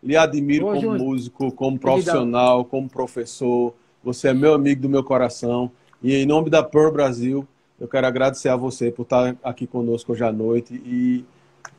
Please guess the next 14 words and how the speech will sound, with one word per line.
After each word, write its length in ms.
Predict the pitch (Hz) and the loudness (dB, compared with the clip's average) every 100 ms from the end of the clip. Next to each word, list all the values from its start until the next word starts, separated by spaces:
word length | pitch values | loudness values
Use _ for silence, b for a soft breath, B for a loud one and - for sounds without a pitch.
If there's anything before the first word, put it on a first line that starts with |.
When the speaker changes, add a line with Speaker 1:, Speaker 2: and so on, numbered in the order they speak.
| _ 131 | _ -10
Speaker 1:
por 100 | 120 | 2
favor, 340 | 139 117 110 | 4 4 2
suas 280 | - 123 - | 0 -4 -2
considerações, 920 | 131 - 123 117 110 - 117 123 123 | -6 -2 0 2 -2 -2 0 0 -2
seus 220 | 120 113 | -4 -2
agradecimentos. 1000 | 113 113 110 110 - 107 113 113 - - _ b b b _ _ | 0 0 -2 -4 -4 -2 0 -2 -6 -20 _ b b b _ _
Muito 300 | 113 131 135 | 0 4 4
obrigado, 460 | 131 127 104 90 87 92 | 6 4 4 2 -2 -8
muito 180 | 107 120 | -2 0
obrigado. 380 | 113 92 82 - _ _ _ _ _ _ _ _ _ _ - _ - | 0 -2 -4 -10 _ _ _ _ _ _ _ _ _ _ -20 _ 2
Speaker 2:
É, 320 | 190 202 185 | 6 6 4
Júnior, 440 | 160 269 226 151 120 _ _ _ _ _ _ _ | 2 2 0 -2 -8 _ _ _ _ _ _ _
é, 200 | 180 190 | 0 2
encabeçando 920 | 190 247 240 240 - 226 214 196 | 2 0 4 2 2 -2 2 2